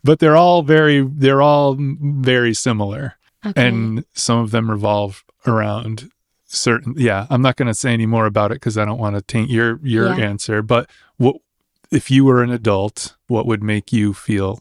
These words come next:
Speaker 1: happy and content?
Speaker 2: Um,
Speaker 1: What is your future li-, what is, what is the future life that you want for yourself?
Speaker 2: uh, a puppy?
Speaker 1: <laughs> That's pretty easy to get.
Speaker 2: <laughs> Well, you need money.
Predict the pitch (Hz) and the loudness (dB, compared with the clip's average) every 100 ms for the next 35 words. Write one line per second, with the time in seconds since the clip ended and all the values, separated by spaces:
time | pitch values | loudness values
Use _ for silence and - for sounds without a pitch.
0 | _ 117 98 - 101 101 - 101 - 98 | _ -4 -4 -6 -8 -8 -6 -6 -4 -4
1 | 107 - _ _ _ _ _ _ _ 226 | -6 -10 _ _ _ _ _ _ _ -8
2 | 202 196 196 190 196 208 117 120 113 104 | -8 -8 -10 -12 -12 -2 0 0 -2 -4
3 | - 107 - 110 104 107 - 123 131 - | -2 -4 -2 -4 -2 -4 0 2 2 0
4 | 127 123 127 - 113 - 113 101 101 - | -2 -2 -4 -6 -6 -6 -6 -4 -4 -6
5 | - - - 104 107 104 - 110 107 - | -6 -6 -2 -2 -2 -4 -4 -4 -2 -4
6 | 139 147 135 - _ _ _ _ - 214 | -4 -4 -8 -14 _ _ _ _ -6 -4
7 | 196 190 - 208 - 190 294 349 - _ | -2 -6 -6 -6 -6 -2 0 0 -2 _
8 | _ _ _ - - - - - - - | _ _ _ -16 -16 -16 -18 -10 -8 -4
9 | 233 294 262 254 - _ _ - 131 170 | 2 2 2 0 -4 _ _ -8 -8 -8
10 | - 147 156 131 151 139 127 120 123 113 | -2 -2 0 -2 -2 -4 -4 -2 -2 -4
11 | _ _ _ - 285 - 247 220 277 _ | _ _ _ -4 -4 -2 -8 -8 -12 _
12 | _ - 247 220 - - 226 214 214 208 | _ -10 -4 -4 -4 -2 0 0 -2 -4
13 | 196 190 190 180 220 | -6 -4 -4 -6 -8